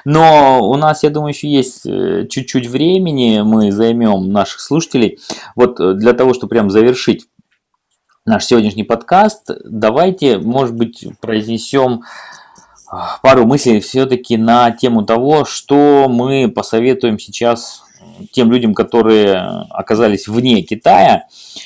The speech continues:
И вообще, то есть, как, как планировать свой ближайший год, как, э, не знаю, там, расслабиться и ждать, когда всё закончится и даже отменят карантин двухнедельный по приезду в Китай, или,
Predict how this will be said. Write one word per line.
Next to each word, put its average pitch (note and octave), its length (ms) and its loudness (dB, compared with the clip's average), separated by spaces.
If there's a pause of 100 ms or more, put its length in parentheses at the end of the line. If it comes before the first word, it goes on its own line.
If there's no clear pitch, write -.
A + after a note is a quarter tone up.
(220)
И A#2 500 2
вообще, G2+ 360 -4
то - 120 -12
есть, - 280 -14
как, A2 280 -2
как - 220 0
планировать B2+ 560 2
свой A#2+ 360 2
ближайший A#2 580 0
год, C#3+ 440 -2 (300)
как, - 540 -6
э, B2 40 -4
не G#2+ 1300 0
знаю, G2+ 160 0
там, F2 140 -8
расслабиться A#2+ 640 0
и G2 160 -2
ждать, A2+ 300 0
когда G#2+ 220 -2
всё A2+ 160 -8
закончится A2+ 580 -4
и G#2 60 0
даже G#2+ 220 -2
отменят G#2+ 300 -4
карантин A2+ 500 -6
двухнедельный A#2 580 -2
по G2 120 -10
приезду G#2 360 -6
в - 60 -12
Китай, G2 400 -2 (600)
или, A#2 340 4